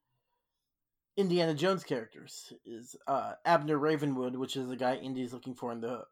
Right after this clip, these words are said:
first movie, and Marcus Brody, who's, like, his best friend at the college in the first and last movie.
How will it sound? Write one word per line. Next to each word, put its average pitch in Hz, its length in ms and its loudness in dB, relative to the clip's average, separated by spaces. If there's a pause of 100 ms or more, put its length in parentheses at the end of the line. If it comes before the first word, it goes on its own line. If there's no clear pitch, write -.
(140)
first 135 320 -6
movie, 120 400 -8 (600)
and 143 200 2
Marcus 156 320 6
Brody, 123 400 2
who's, 123 240 -2
like, 123 180 -2
his 120 460 -6 (600)
best 147 380 2
friend 143 180 2
at 127 80 -2
the 113 60 -6
college 120 440 0
in 123 140 -6
the 113 140 -4
first 123 320 -6
and 120 80 -10
last 113 260 -4
movie. - 280 -16